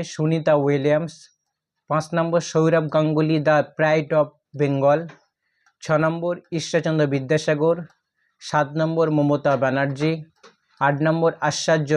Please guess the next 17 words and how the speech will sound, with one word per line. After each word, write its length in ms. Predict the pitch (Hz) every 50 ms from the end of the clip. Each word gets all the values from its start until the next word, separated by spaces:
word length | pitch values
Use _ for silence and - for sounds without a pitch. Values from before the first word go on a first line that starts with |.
| 139 -
প্রফুল্লচন্দ্র 760 | - 143 127 - 160 156 156 151 147 151 151 135 131 131 131 127 135
রায়। 220 | 139 143 147 160 165 156 _ _ _ _ _ _ _ _ _ _
ন 20 | 147 151
নম্বর 340 | 156 160 160 165 160 165 165
স্বামী 460 | 160 - - - 151 147 151 156 160
বিবেকানন্দ। 640 | 156 143 127 131 143 135 139 139 135 135 135 139 139 147 156 165 170 - _ _ _ _ _ _ -
দশ 180 | 135 147 147 - - 165
নম্বর 220 | 165 165 165 165 160
বিভূতিভূষণ 640 | 151 143 147 147 151 147 147 156 143 143 139 156 143 143
বন্দ্যোপাধ্যায়। 680 | 135 135 135 135 131 135 131 123 113 110 107 107 101 104 - _ _ _ _ _ _ _ _ _ _ _
আজকে 260 | 151 147 151 - - 196
এই 80 | 196
দশটা 340 | 180 170 156 147 - - 175 165
রাইটিং 300 | 151 143 143 135 151 147 156
নিয়ে 160 | 151 151 151 143
আলোচনা 300 | 139 139 127 - 151 151
করব, 260 | 147 - 160 151 147